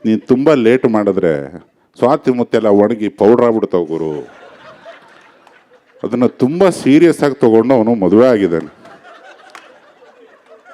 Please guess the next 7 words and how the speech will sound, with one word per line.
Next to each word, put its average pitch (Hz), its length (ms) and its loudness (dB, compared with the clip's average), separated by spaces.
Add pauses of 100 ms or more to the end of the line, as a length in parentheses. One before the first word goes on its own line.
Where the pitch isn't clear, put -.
(220)
ಇದನ್ನು 135 280 0
ನಾನು 135 200 0
ಹೇಳಿದ್ದೇನೆ 165 500 4
ಅಲ್ವಾ, 117 220 2
ನೀನು 87 240 -10
ಕರೆಕ್ಟಾಗಿ 120 360 0
ಹೇಳು. 80 240 -4